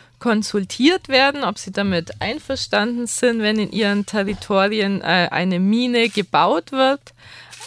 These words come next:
Aber das Problem ist, dass halt das zum einen die Rechte auf dem Papier stehen, aber die andere Frage ist, wie es dann mit der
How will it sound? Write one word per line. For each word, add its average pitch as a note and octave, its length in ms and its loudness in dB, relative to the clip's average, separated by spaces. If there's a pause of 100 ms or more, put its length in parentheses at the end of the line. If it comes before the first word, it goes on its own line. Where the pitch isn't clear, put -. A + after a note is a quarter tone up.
(120)
Aber G3 200 4
das A3+ 120 -2
Problem A#3 460 -6
ist, - 220 -8
dass G3+ 240 -2
halt F#3 300 0 (100)
das - 280 -12 (120)
zum - 180 -8
einen G#3+ 320 0
die G#3+ 120 -4
Rechte F#3 380 0
auf G3 120 -2
dem G3+ 320 -6 (220)
Papier C4+ 460 0
stehen, B3 440 -2
aber G#3 200 0
die G3 160 -6
andere A3 320 0
Frage G#3 460 0
ist, G3 240 -8
wie G#3 100 -6
es - 220 -12
dann G3+ 240 0
mit F#3+ 180 -4
der F#3+ 340 2